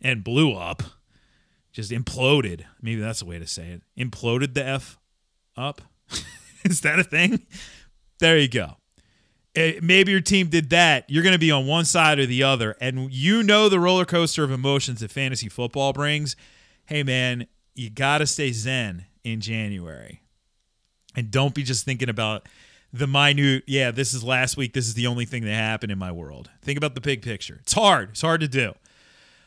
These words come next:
Uh, Josh Gordon got signed. <laughs> Ordinarily, a couple years ago, that would have been the lead right there. But, uh, yeah, there's nothing to this. The team doesn't throw the football, and Josh Gordon is pretty much shot. And,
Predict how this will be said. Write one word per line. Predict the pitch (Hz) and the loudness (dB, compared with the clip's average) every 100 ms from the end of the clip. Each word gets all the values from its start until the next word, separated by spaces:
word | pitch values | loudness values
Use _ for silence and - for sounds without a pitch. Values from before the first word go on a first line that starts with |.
| _ | _
Uh, | 160 156 160 156 | 2 4 6 4
Josh | 143 190 214 - | 4 6 6 6
Gordon | 220 202 170 | 6 6 6
got | 160 147 | 2 4
signed. | 160 147 147 120 - - - - - 123 | 2 2 0 -2 -4 -4 -4 -10 -14 -18
<laughs> | - - _ 226 240 180 | -18 -20 _ -12 -10 0
Ordinarily, | 240 339 285 302 247 156 | 4 4 4 4 4 2
a | |
couple | - 370 359 | -2 0 2
years | 285 247 | 2 2
ago, | 190 180 | 4 4
that | 175 208 | 6 6
would | 196 | 4
have | 170 | 4
been | 165 156 | 2 2
the | |
lead | 135 143 156 135 | 0 2 2 2
right | 113 107 107 | -2 -4 -4
there. | 110 101 101 | -2 -2 -2
But, | 104 123 120 - | -2 -2 -2 0
uh, | 131 127 120 120 | 0 2 0 -2
yeah, | 160 151 | 0 2
there's | 202 254 | 4 2
nothing | 190 143 113 101 | 2 0 0 -6
to | - 113 | -4 -2
this. | 110 117 113 - - _ _ _ _ _ _ | 0 0 0 -2 -6 _ _ _ _ _ _
The | - | -6
team | 147 254 359 | 0 0 2
doesn't | 214 180 | 2 2
throw | 127 131 151 175 | -2 2 2 2
the | 170 | 0
football, | 175 165 170 165 | -2 -2 2 2
and | 151 135 | 2 -2
Josh | 123 147 - | 0 0 0
Gordon | 147 143 139 | 0 0 0
is | 120 | -4
pretty | - 127 127 | -6 -6 -4
much | 113 - | -4 -4
shot. | - 113 107 117 - | -4 -2 -2 -4 -4
And, | 139 | -6